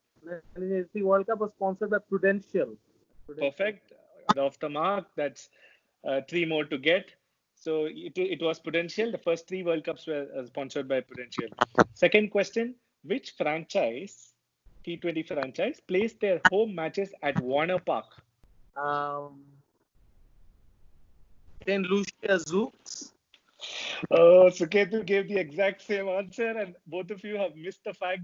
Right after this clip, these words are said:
Speaker 2: that Saint Lucia Stadium is named after Darren Sammy, uh, National,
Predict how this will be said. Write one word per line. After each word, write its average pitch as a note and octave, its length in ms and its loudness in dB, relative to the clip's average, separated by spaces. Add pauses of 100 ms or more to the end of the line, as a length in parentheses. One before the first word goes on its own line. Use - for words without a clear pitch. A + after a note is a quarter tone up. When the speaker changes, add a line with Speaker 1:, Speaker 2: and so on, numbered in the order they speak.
Speaker 2:
that F3 180 -2 (320)
Saint F#3 340 -8
Lucia F#3 440 -2
Stadium F3 440 -2
is D#3+ 160 -10
named F3 240 -8
after D#3+ 280 -4
Darren D3 400 -2
Sammy, D3 460 -10 (140)
uh, C3+ 200 -10
National, C3+ 420 -8